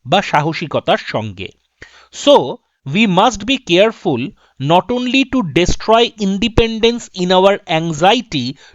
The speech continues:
to relieve distress। কারুর কষ্ট লাঘব করতে গিয়ে যেন তার স্বাধীনতা, সেটা না নষ্ট করা হয়, এই বিষয়ে তোমাকে সতর্ক থাকতে হবে। There is always the danger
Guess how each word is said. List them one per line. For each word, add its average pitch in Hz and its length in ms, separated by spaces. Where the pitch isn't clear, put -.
to 196 100
relieve 185 400
distress। 120 840
কারুর 208 460
কষ্ট - 360
লাঘব 165 500
করতে 247 380
গিয়ে 180 440
যেন 160 340
তার 170 300
স্বাধীনতা, 175 880
সেটা 254 340
না 233 140
নষ্ট 151 340
করা 113 260
হয়, 95 280
এই 202 200
বিষয়ে 220 440
তোমাকে 170 440
সতর্ক 220 500
থাকতে - 380
হবে। 101 340
There 240 340
is - 20
always 208 580
the 226 120
danger 160 640